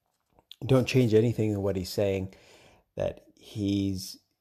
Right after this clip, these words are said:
interpreting the scripture in his fashion, and it is what it is. And as far as drinking, I think this is kind of funny. So Neville said that he drank a few martinis before his evening meal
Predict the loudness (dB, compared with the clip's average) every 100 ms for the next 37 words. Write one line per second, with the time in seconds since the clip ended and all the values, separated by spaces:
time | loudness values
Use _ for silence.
0 | _ -6 -4 -2 -2 -2 -6 0 -2 2
1 | 2 2 0 -6 -6 -6 -6 -2 0 -2
2 | -2 0 0 -2 -4 -4 -4 -6 -8 -6
3 | -2 -2 0 0 2 0 0 -2 -18 -20
4 | -20 -20 -20 -20 _ 2 2 4 6 6
5 | 4 0 -2 0 -4 -2 -4 -4 -4 -4
6 | -6 -10 -8 -8 -10 -4 -2 -2 -6 -12
7 | _ -20 _ _ _ -6 2 4 4 0
8 | -2 -2 -2 -2 -4 0 0 -2 -6 -2
9 | 0 0 -2 -14 -10 -10 0 2 4 2
10 | 0 -4 -2 -2 -4 -8 -14 _ -10 -10
11 | -2 2 2 2 -2 -6 -8 -6 -6 -2
12 | -2 -2 0 -2 -2 -8